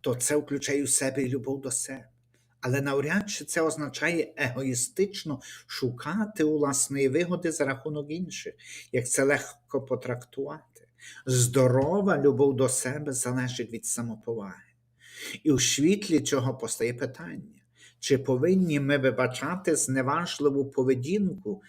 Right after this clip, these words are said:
чи ставлення інших людей, а коли вони ру-, а коли вони руйнують нашу цілісність? Здорова любов не бере на себе вину за чужі помилки,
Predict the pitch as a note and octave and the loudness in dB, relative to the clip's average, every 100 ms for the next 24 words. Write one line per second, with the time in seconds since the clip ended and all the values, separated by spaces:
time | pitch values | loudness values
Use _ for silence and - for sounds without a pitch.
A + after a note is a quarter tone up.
0 | - - - - - B2+ C3+ B2 C3 C3 | -20 -14 -4 -2 -2 -4 -4 -4 -2 -4
1 | C#3+ - C3+ B2 C#3+ C#3+ D#3+ - _ _ | -6 -6 -6 -4 -6 -6 -14 -16 _ _
2 | _ _ - B2+ C3 C#3 C3 C3 C3 C3 | _ _ -12 -2 6 6 6 0 0 0
3 | C3 A#2+ A#2 C3 B2 - C#3 A#2+ C3+ D3 | 0 0 0 -2 -2 -6 -6 0 6 6
4 | D#3+ D#3+ E3 F#3+ F#3 F#3 F3+ B2 A#2 B2 | 6 0 2 4 4 4 4 4 0 -4
5 | - A2+ - A2 F#2+ F#2 - - - - | -4 -8 -6 -4 -4 -6 -12 -14 -14 -14
6 | _ _ _ - - - A2+ C3+ C3+ C#3 | _ _ _ -20 -20 -12 -2 2 4 4
7 | C3 C3 C#3 D3+ C#3 B2 C#3 F#3+ E3+ - | 6 6 6 4 2 -2 0 0 0 0
8 | D3 B2+ B2+ C3 C3+ A2+ A#2+ - A#2 A#2+ | 0 0 -2 -2 -4 -2 -2 -4 -8 -8
9 | A2+ A#2 A#2 A2 F#2 - _ | -8 -10 -8 -10 -12 -18 _